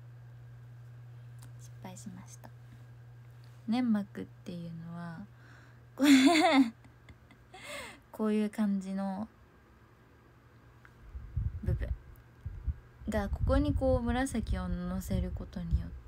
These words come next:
なんか腫れぼったくなるんですよ。腫れぼったくなると、腫れてるみたいな。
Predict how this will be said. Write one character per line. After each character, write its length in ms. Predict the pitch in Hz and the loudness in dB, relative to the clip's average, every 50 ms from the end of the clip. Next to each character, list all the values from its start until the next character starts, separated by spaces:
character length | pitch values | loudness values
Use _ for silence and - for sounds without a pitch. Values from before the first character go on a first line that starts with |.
| - - | -6 -2
な 80 | 240 233 | -2 0
ん 40 | |
か 100 | 214 202 - | 0 0 0
腫 80 | 214 208 | 2 4
れ 120 | 247 285 | 4 4
ぼ 100 | 277 294 | 4 2
っ 40 | - - - | 0 0 0
た 120 | 403 359 | 0 4
く 80 | - 233 | 4 4
な 140 | 202 196 | 4 4
る 80 | 180 175 | 0 -4
ん 80 | 190 - | -6 -6
で 80 | 202 170 | -8 -6
す 100 | - - | -6 -6
よ。 120 | - - - - - - - - - - - - - - - - - - - - - - - - - _ - - _ - - - - - - - - - | -6 -6 -8 -10 -12 -16 -20 -20 -20 -20 -20 -20 -20 -20 -20 -20 -20 -20 -20 -20 -20 -20 -20 -20 -20 _ -20 -20 _ -20 -20 -20 -20 -20 -20 -20 -4 0
腫 120 | 226 247 | 6 8
れ 100 | 277 294 | 8 8
ぼ 140 | 285 294 320 | 8 4 0
っ 40 | - | -4
た 240 | - - - 196 | -2 0 0 0
く 600 | 190 - - - 190 190 196 196 190 180 175 - - - - - - - - - - - - - - - - - - - - - | 0 0 -4 -8 -6 -6 -4 -4 -4 -6 -6 -8 -10 -16 -20 -20 -20 -20 -20 -20 -20 -20 -20 -20 -20 -20 -20 -20 -20 -16 -10 -8
な 200 | 180 190 185 180 | -6 -6 -4 -6
る 140 | 170 165 | -8 -10
と、 460 | 156 - 175 180 180 175 170 165 180 - - - - - - - - - - - - - - - - - - - - - - - - - - - - - - - - - - - | -10 -8 -6 -4 -4 -4 -4 -6 -8 -12 -16 -20 -20 -20 -20 -20 -20 -20 -20 -20 -20 -20 -20 -20 -20 -20 -20 -20 -20 -20 -20 -20 -20 -20 -20 -20 -20 -20 -20 -20 -20 -18 -12 -4
腫 120 | - 226 | -2 0
れ 160 | 208 233 233 220 | 0 0 0 -2
て 200 | - 233 226 220 | -2 -2 -2 0
る 160 | 220 220 214 | 0 0 0
み 120 | 196 - | -2 -4
た 160 | - - - | -6 -10 -14
い 100 | - - - - | -16 -16 -16 -16
な。 100 | - | -16